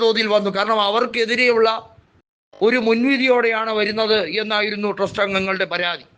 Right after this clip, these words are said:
എന്നാൽ ഡി കെ ശിവകുമാർ ധീരോദാത്തമായ തീരുമാനവും നിലപാടുമായി അവിടെ എത്തി നിൽക്കുകയാണ്. ഒരുപക്ഷെ മുഖ്യമന്ത്രി സ്ഥാനത്തേക്ക് ഡി കെ എന്നേ എത്തേണ്ടതായിരുന്നു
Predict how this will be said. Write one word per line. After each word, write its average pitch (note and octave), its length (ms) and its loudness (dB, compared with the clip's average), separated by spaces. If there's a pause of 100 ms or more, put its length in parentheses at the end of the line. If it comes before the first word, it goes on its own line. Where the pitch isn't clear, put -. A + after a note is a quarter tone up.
(640)
എന്നാൽ F#3 260 -2
ഡി F#3+ 80 -2 (100)
കെ G3 160 2
ശിവകുമാർ F#3+ 340 0 (120)
ധീരോദാത്തമായ F#3+ 800 2 (140)
തീരുമാനവും F3+ 560 0 (580)
നിലപാടുമായി A3+ 720 0 (240)
അവിടെ F3 220 0
എത്തി F#3 220 -4
നിൽക്കുകയാണ്. D#3 520 -2 (840)
ഒരുപക്ഷെ B3+ 380 2 (580)
മുഖ്യമന്ത്രി A#3+ 520 2
സ്ഥാനത്തേക്ക് G#3+ 640 0 (180)
ഡി G#3 100 0 (140)
കെ A3 140 2 (640)
എന്നേ B3+ 280 0 (720)
എത്തേണ്ടതായിരുന്നു G#3 840 -2